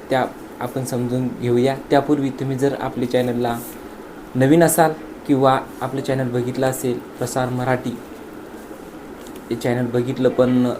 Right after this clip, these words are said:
सबस्क्राईब केलं नसेल तर सबस्क्राईब करून ठेवा आणि आपले नवीन जे काही होणारे मित्रमंडळ आहेत, माझे नवीन होणारे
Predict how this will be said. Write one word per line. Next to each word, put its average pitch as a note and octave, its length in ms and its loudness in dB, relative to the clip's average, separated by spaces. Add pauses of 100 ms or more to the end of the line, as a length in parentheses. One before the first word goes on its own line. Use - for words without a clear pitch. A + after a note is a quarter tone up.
(140)
सबस्क्राईब B2 380 -2
केलं B2+ 220 2
नसेल B2 360 0
तर A#2+ 40 6
सबस्क्राईब A#2 420 -4
करून A#2+ 280 0
ठेवा C3 260 0 (180)
आणि B2 340 0
आपले A#2+ 260 -2
नवीन B2+ 320 0 (420)
जे B2 60 0
काही B2 180 2
होणारे A#2 380 -2
मित्रमंडळ B2+ 600 2
आहेत, A#2 400 0 (600)
माझे A#2 260 0
नवीन B2 260 2
होणारे A#2+ 400 -2